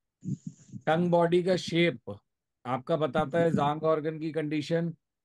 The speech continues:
blood की condition, qi की condition,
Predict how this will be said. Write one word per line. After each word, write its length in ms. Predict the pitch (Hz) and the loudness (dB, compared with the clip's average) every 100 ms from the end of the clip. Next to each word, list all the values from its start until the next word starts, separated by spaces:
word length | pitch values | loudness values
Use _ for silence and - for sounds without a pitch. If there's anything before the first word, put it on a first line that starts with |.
| - | -14
blood 360 | 113 139 151 147 | -2 2 2 2
की 140 | 165 | 0
condition, 540 | 165 160 160 147 170 160 | 2 0 0 -2 -4 -6
qi 340 | - 160 165 | -8 -4 -4
की 160 | 151 143 | -2 0
condition, 560 | 127 120 110 117 101 | 0 -2 -4 -8 -8